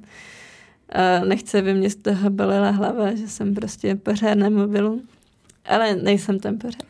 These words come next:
Ale, eh, třeba ten Twitter je fakt zajímavý, protože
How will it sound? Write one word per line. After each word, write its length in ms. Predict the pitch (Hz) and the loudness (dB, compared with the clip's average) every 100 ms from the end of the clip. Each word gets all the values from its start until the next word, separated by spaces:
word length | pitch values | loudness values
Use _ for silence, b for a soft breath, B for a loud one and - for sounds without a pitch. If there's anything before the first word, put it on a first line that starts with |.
| - B B B B B B _ | -20 B B B B B B _
Ale, 320 | 196 208 220 214 214 214 208 214 - | 0 2 2 4 4 4 2 0 0
eh, 580 | 208 202 196 190 196 202 - - _ _ - - | 2 4 4 2 0 -4 -12 -20 _ _ -20 -18
třeba 240 | - 240 | 0 0
ten 200 | 233 247 | 2 0
Twitter 340 | 233 220 220 233 | 2 0 2 2
je 200 | 233 240 | 2 0
fakt 360 | 233 - 254 | -6 -2 -2
zajímavý, 520 | 240 220 208 208 190 | 2 4 4 4 2
protože 920 | 196 - 208 196 208 214 202 196 196 | -2 -6 -4 -2 0 2 2 2 0